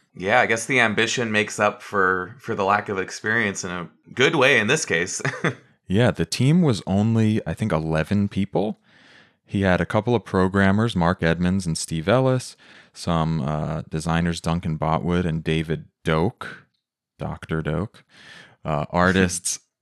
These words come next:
Speaker 2: Carl Hilton, B Jones, and Adrian Smith, and three composers, Graham Norgate, Grant Kirkhope, and Robin Beanland, who only did the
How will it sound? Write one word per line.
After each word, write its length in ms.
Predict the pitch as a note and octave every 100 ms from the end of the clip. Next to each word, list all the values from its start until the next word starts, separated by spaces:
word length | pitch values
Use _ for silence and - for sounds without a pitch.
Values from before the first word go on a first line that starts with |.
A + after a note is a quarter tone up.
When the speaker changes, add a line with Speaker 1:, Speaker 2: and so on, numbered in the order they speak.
| -
Speaker 2:
Carl 340 | - F#2+ F#2
Hilton, 420 | F#2+ G2 G2+ G2+
B 180 | F2+ F2+
Jones, 440 | F2 F2 F2 F2+
and 80 | E2
Adrian 340 | D#2 D#2+ D#2+ D#2
Smith, 380 | - C#3 C#3 _ - - _
and 680 | F#2 F2+ F2 E2+ E2+ E2 D#2+ - _ _ _ _
three 280 | - C#3+ D3
composers, 880 | - G#2+ F#2+ E2 D#2+ D#2+ D#2+ E2 - _ _
Graham 300 | - F2+ G2+
Norgate, 480 | F#2 E2+ E2 E2 D#2+ _ _ _
Grant 500 | - F2+ F2 F2+ -
Kirkhope, 520 | - B2+ - D#2 D#2 _ _ _ _ _
and 340 | E2+ D#2+ D#2+ -
Robin 640 | E2+ F2 F#2+ F2+ E2 D#2+ -
Beanland, 540 | F2+ F#2+ F2+ D#2 D#2+
who 200 | - D2
only 300 | - E2+ F#2+
did 180 | F2 E2
the 300 | D#2 D#2+ D#2